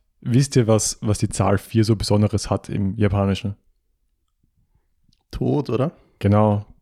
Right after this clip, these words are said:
Speaker 1: Und wisst ihr, welcher Charakter kaum sterben kann?
Speaker 2: Boah, das ist smart.
Speaker 1: <laughs>
Speaker 2: Enel. Enel ist
Speaker 1: Ja.
Speaker 2: urschwer zu killen.
Speaker 1: Und da hat sich auch schon unser Gast gemeldet für die Enel-Folge.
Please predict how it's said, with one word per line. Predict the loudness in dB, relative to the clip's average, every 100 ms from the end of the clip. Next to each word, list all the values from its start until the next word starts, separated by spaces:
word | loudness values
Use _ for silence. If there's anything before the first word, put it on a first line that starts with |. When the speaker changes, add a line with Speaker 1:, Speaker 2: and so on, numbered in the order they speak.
| _ _
Speaker 1:
Und | 0 4
wisst | 2 2
ihr, | 4 6 4
welcher | 2 0 -2
Charakter | 0 2 2 2 4 2 -2 _ _ _ _
kaum | 0 2 2
sterben | 0 0 0 -2
kann? | -4 -8 -10 _ _ _ _ _ _ -8
Speaker 2:
Boah, | -4 -2 -4
das | -8 -10
ist | -12 -12
smart. | -16 -16 -16 -20
Speaker 1:
<laughs> | _ 0
Speaker 2:
Enel. | 6 8 8 6 4 0 -4
Enel | -4 0 0 0
ist | -2
Speaker 1:
Ja. | 0
Speaker 2:
urschwer | 0 2 0
zu | -2
killen. | -4 -2 -2 -8 _ _ -20 -20 -20 -2
Speaker 1:
Und | 2
da | 4
hat | 4
sich | 4
auch | 4
schon | 2
unser | 4 4
Gast | 6 4 4
gemeldet | 4 6 4 4
für | 2
die | 2 4
Enel-Folge. | 4 4 2 4 4 4 0